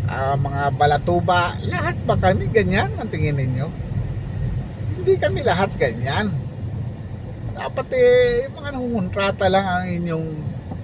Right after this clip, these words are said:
ano, pagbawalan. Dahil ang dami ng mga taxi driver na pumaparihas.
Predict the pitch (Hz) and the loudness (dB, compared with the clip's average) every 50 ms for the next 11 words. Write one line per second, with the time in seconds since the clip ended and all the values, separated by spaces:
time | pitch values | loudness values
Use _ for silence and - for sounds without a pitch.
0 | - - - - - - - - - - - - - - - - - - - - | -12 -12 -12 -12 -14 -14 -12 -12 -10 -10 -10 -8 -6 -6 -6 -4 -6 -8 -10 -12
1 | - - - - - - - 123 123 123 127 147 156 147 - - 113 113 117 123 | -12 -12 -12 -12 -12 -10 -8 -6 -4 -2 -2 -2 -2 -4 -6 -6 -6 -4 -2 -2
2 | 117 113 107 104 104 107 117 131 143 165 180 175 156 135 117 101 - - - - | 0 0 -2 -2 -4 -4 -4 -2 -2 -2 -2 -2 -2 -2 -4 -6 -8 -12 -12 -12
3 | - - - - - - - - - - - - - - - - - - 185 190 | -12 -12 -14 -14 -14 -14 -14 -14 -12 -12 -12 -12 -12 -10 -8 -6 -4 -2 -2 -2
4 | 185 185 190 190 190 190 185 185 185 185 185 190 185 185 185 185 185 185 185 180 | -2 -2 -2 -2 0 0 2 2 2 2 0 -2 -2 -2 -2 -2 -2 -2 -4 -4
5 | 180 175 175 - - - - - - 170 156 160 175 170 165 139 131 127 123 120 | -6 -6 -6 -6 -8 -8 -8 -8 -8 -6 -2 0 0 2 2 0 0 -2 -2 -4
6 | - 147 147 - - - 226 220 220 220 - 220 220 220 220 196 151 151 170 190 | -4 -6 -6 -6 -6 -4 -4 -4 -4 -4 -2 0 0 0 0 0 0 -2 0 0
7 | 208 202 - - - - - | 0 0 -2 -4 -8 -10 -10